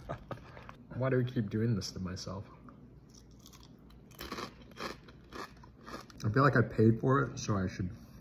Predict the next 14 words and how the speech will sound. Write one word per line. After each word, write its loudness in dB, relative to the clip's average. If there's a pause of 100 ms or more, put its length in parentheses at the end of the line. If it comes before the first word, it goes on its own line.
(540)
eat 4
it, -4
right? -2 (440)
It'll 2
make 6
me 4
sweat -2
for, -4
like, -2
the -2
next -4
ten -2
minutes. -6
<laughs> -10